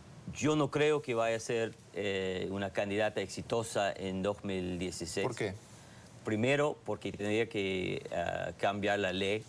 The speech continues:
Speaker 1: que, que va a parecer una manipulación de las reglas del juego político,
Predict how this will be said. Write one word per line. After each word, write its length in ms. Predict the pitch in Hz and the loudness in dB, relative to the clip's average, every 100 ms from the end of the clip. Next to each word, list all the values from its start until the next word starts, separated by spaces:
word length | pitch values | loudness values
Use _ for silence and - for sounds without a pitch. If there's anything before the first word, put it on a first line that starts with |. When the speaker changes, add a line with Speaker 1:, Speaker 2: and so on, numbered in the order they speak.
| - | -6
Speaker 1:
que, 180 | 95 85 - - | -4 -4 -8 -6
que 160 | 90 | -4
va 240 | 87 95 95 | -2 0 0
a 120 | - | 0
parecer 600 | 90 92 - 110 101 - | -4 -4 -2 0 0 -2
una 220 | 101 98 | -2 0
manipulación 840 | 95 95 85 92 90 87 123 117 107 | 0 -2 0 0 -2 0 2 2 2
de 100 | 98 | 0
las 160 | 90 | 0
reglas 320 | 104 98 101 87 | 0 2 0 0
del 100 | 87 | -4
juego 300 | 107 95 90 | -2 -2 -2
político, 560 | 101 98 - 90 101 | -2 -2 -2 -2 -4